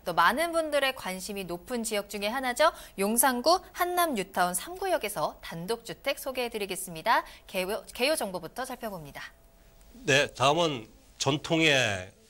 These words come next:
Speaker 2: 가장 대장주죠. 뉴타운의 가장 대장주인데,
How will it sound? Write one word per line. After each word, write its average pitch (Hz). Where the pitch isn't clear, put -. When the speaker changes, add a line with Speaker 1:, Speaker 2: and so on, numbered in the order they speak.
Speaker 2:
가장 185
대장주죠. 120
뉴타운의 123
가장 110
대장주인데, 113